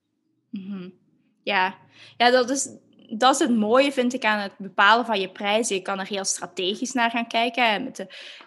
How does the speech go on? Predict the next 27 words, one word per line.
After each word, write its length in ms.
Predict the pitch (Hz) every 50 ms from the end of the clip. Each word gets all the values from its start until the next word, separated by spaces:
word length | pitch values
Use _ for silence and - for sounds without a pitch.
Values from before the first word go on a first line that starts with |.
| - - - - - _
eh, 500 | - - - 190 185 175 156 135 - - 214 214 -
lijstje 440 | 220 226 233 226 233 233 - -
maken. 760 | 240 226 226 226 226 233 - 233 226 220 220 220 220 220 220 220 - 220 208
Wat 220 | 196 220 220 220 -
zijn 160 | 233 214 208
al 120 | 208 208
de 80 | 208 196
dingen 240 | 202 208 202 202 180
die 120 | 196 185 190
ik 80 | 185
heb? 420 | - 269 302 277 269 269 262 262 262
Wat 140 | 208 196 -
zijn 140 | 214 190
al 100 | 190 185
de 60 | 185 185
dingen 180 | 208 202 202
die 100 | 196 202
ik 100 | - -
aanbied? 420 | - 262 262 262 262 247 262 254 254
Wat 80 | -
zijn 120 | - 185 175
al 60 | 180 226
de 60 | 226
tools 220 | - 285 277 262
die 80 | 269 254
ik 60 | 254
gebruik? 500 | - 240 254 247 240 240 240 240 247